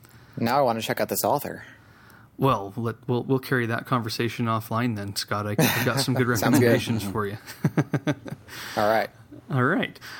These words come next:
Speaker 2: Um, all right. So my, my number three, and I guess my, um, my preface is, uh, that, you know, as I came up with these releases, I, or my favorite releases, I tried to think of which ones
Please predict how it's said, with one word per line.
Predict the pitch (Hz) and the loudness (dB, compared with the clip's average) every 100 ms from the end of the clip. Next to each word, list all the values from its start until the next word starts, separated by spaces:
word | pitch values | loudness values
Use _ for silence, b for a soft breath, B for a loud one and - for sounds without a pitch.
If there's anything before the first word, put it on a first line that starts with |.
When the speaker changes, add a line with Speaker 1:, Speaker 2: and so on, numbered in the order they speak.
| B | B
Speaker 2:
Um, | 147 143 147 131 110 | 2 2 4 0 0
all | - | 0
right. | 139 | 2
So | 143 | 2
my, | 151 170 220 233 | 2 2 2 -2
my | 147 160 | 0 2
number | 185 175 | 2 0
three, | - 147 | 0 2
and | 143 | 2
I | 143 | 2
guess | 156 - | 0 0
my, | 160 147 139 | 0 2 2
um, | 131 127 117 113 127 | 2 0 0 -2 0
my | 127 | 0
preface | 117 143 151 - 117 - | 0 0 0 0 -2 -2
is, | 123 113 110 B B B B B B - | 0 0 -2 B B B B B B -6
uh, | 156 127 143 | -2 -2 2
that, | 123 113 - - | 0 0 -6 -4
you | 135 | 0
know, | 123 | 2
as | 120 | 2
I | 127 - - - | -2 -4 -16 -4
came | - 285 | 0 0
up | |
with | 202 - | 0 0
these | 139 135 | 0 0
releases, | 127 127 127 127 117 | 0 0 0 -2 0
I, | 117 110 - | -2 -4 -4
or | 151 131 120 | -2 0 -2
my | 143 127 | -2 -2
favorite | - 139 131 | 0 0 0
releases, | 123 117 120 127 117 | 0 0 0 0 0
I | 117 | -2
tried | - 185 240 | 0 -2 0
to | |
think | 151 147 135 | 0 2 0
of | 120 | 2
which | 135 135 - | 0 0 0
ones | 127 135 135 131 - - | 2 4 2 2 -2 -6